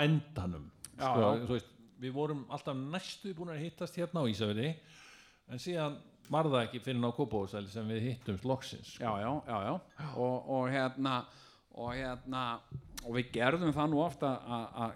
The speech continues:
Speaker 2: kjafta mikið saman í síman.
Speaker 1: Já.
Speaker 2: Hérna, og, eh,
Speaker 1: Sérstaklega þegar þú bjóst í Svíþjóð.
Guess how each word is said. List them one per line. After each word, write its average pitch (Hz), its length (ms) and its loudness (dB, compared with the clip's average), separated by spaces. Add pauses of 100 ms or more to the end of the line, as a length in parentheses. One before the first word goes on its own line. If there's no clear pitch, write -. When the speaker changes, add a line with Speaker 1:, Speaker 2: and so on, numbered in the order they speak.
Speaker 2:
kjafta 143 300 -2
mikið 139 220 -2
saman 123 240 0
í 113 40 -2
síman. 226 520 0 (420)
Speaker 1:
Já. 123 100 -6 (360)
Speaker 2:
Hérna, 127 680 6 (500)
og, 120 420 2
eh, 120 240 4 (880)
Speaker 1:
Sérstaklega 147 640 2
þegar 135 220 -2
þú 160 160 -4
bjóst 139 320 -2
í - 20 -4
Svíþjóð. 120 680 -4